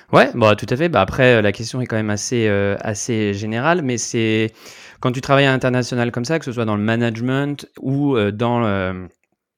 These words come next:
dans, dans la vente, euh, c'est important de, de prendre en, en ligne de compte, euh, ce qu'on appelle l'intelligence interculturelle. Mais, euh,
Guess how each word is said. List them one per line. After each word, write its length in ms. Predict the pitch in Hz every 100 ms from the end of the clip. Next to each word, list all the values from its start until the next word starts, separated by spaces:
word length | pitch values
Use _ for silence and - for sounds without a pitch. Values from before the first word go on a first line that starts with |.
| _ _ _ -
dans, 280 | 123 117 123
dans 160 | 120
la 100 | 117
vente, 360 | 104 135 170 - - - - -
euh, 880 | 113 110 104 104 101 50 50 50 - -
c'est 160 | -
important 340 | 113 107 107 147
de, 340 | 123 107 104
de 80 | 104
prendre 280 | 104 135 127
en, 500 | 107 98 98 98 -
en 120 | 110
ligne 200 | 107 117
de 100 | 104
compte, 340 | 98 143 139 110
euh, 680 | 101 101 101 104 104 101
ce 120 | 95 -
qu'on 100 | 110
appelle 220 | 107 127
l'intelligence 560 | 117 135 123 139 143 -
interculturelle. 680 | 127 139 - 123 113 92 - - - - _
Mais, 300 | 117 123 139 143
euh, 760 | 120 113 107 104 107 50 50